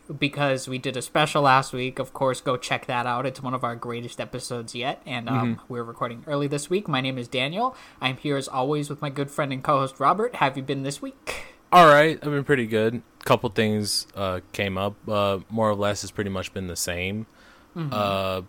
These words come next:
Speaker 2: have you, have you been?
Speaker 1: Busy. <laughs>
Speaker 2: Oh, I, I bet.
Speaker 1: Ah, uh, yeah. <laughs> And the, the worst part is that I have some games I'm trying to get to, but,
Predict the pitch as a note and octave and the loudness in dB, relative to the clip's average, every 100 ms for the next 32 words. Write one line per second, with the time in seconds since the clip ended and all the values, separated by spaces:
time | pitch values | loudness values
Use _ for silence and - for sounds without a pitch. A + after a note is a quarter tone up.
0 | _ _ _ - _ - B2+ A#2+ B2 B2 | _ _ _ -20 _ -2 4 4 4 -2
1 | - - A2 A2+ F#2+ E2+ E2+ - _ - | -6 0 0 0 -4 -8 -8 -18 _ -4
2 | E3 D#3+ B2+ A#2 A2 - - - - - | -2 0 -4 -10 -16 -16 -4 2 4 4
3 | - - - - G#2+ G2 F#2 - - - | 2 0 -2 -4 -2 -2 -2 -8 -20 -10
4 | G#2+ G2 G#2+ G2 - G2 F2+ F2+ - - | -8 -6 -6 -6 0 0 0 -2 -14 -20
5 | _ _ - _ _ - - D3 D3 C#3+ | _ _ -20 _ _ -8 2 6 8 8
6 | C3+ B2 A#2+ A2+ A2 - - G3+ - A#3 | 4 -2 -4 -4 -6 0 8 10 12 8
7 | - - - C4+ - - - F3 D#3 E3 | 6 -12 -14 -14 -14 -18 -10 0 4 4
8 | E3 C3+ - - D#3 C#3 D3 D#3 D3 C#3+ | 2 0 -8 -12 -6 0 0 0 0 4
9 | E3+ F3 - D#3+ D3 C#3 C#3 C3+ C#3 D3 | 6 6 6 6 6 4 2 4 4 6
10 | C#3+ - C3 A#2+ B2+ D#3 D3 C#3+ C3 A#2+ | 4 2 -6 -2 2 2 2 -2 -2 -4
11 | A#2+ - B2+ B2 A#2 A#2 G#2+ - A#2 A2+ | -4 -2 -2 -2 -4 -6 -8 -8 -8 -6
12 | A2 G#2+ | -10 -10